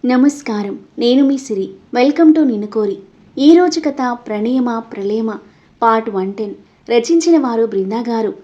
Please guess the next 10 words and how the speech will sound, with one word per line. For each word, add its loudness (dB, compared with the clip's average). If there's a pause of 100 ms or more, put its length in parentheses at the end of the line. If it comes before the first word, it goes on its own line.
(260)
ఇక 2
కథలోకి -2
వెళ్తే, -2 (500)
అభి 4
చెప్పిన -4
విషయం -6
విని -4 (320)
అక్షయ్ 0
ఒక్కసారిగా -4
తెల్లబోయాడు. -4